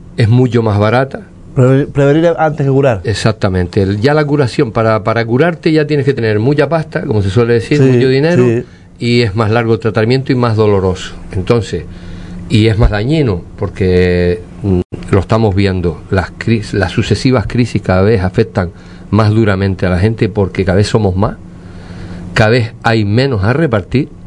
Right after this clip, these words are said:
Speaker 1: y lo que no podemos hacer es crecer por crecer, porque crecer por crecer sin, sin una base estable nos va a llevar que la próxima crisis, que ya están cada cuatro o cinco años, cada vez sean peores.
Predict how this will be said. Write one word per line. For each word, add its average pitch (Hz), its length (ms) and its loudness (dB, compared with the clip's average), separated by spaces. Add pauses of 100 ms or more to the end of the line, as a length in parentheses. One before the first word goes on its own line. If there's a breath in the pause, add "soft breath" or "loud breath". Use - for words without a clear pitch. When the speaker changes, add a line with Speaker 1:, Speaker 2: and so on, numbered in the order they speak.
(580)
Speaker 1:
y - 80 0
lo 110 140 4
que 104 60 2
no 101 100 2
podemos 117 400 2
hacer 110 240 0
es 110 120 0 (100)
crecer 113 480 0
por 104 260 -2
crecer, - 480 -4 (280 loud breath)
porque 107 300 0
crecer 120 300 -2
por 143 160 -2
crecer 107 320 -2
sin, 101 400 -4
sin - 260 -2
una 117 180 2
base 107 380 -2
estable 139 560 -2 (500 loud breath)
nos 104 180 4
va 120 80 4
a - 20 2
llevar 110 360 2
que 98 160 -2
la 95 120 -2
próxima 113 340 0
crisis, 104 260 0
que 92 80 2
ya 95 80 2
están 95 240 -2
cada 85 240 -4
cuatro 98 220 -2
o 90 40 -2
cinco 92 300 -2
años, 123 280 0 (260 loud breath)
cada 82 180 0
vez 95 140 2
sean 123 220 0
peores. 135 380 0